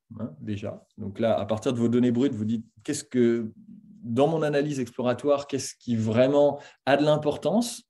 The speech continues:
et qu'est-ce qui n'en a pas beaucoup, sachant que ça dépend aussi de votre audience, n'oubliez pas, puisque en fonction de votre audience, il y a des choses que, qui sont évidentes ou non. Donc,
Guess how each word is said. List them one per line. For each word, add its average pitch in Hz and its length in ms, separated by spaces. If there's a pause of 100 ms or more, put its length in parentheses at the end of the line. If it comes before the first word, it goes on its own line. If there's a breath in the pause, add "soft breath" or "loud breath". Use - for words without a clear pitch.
(160)
et 110 140
qu'est-ce 117 220
qui - 120
n'en 113 200
a 107 100
pas 156 220
beaucoup, 156 400 (360 soft breath)
sachant 127 300
que 143 80
ça 113 100
dépend 120 360
aussi 214 260
de 202 60
votre 190 200
audience, 147 380 (160)
n'oubliez 117 380
pas, - 360
puisque 120 280 (520 loud breath)
en 110 80
fonction 151 380
de 190 60
votre 170 180
audience, 156 380
il 113 40
y - 40
a - 20
des 120 80
choses 151 320
que, 107 500 (240)
qui 107 120
sont 120 160
évidentes 165 640 (100)
ou 190 120
non. 120 320
Donc, 120 480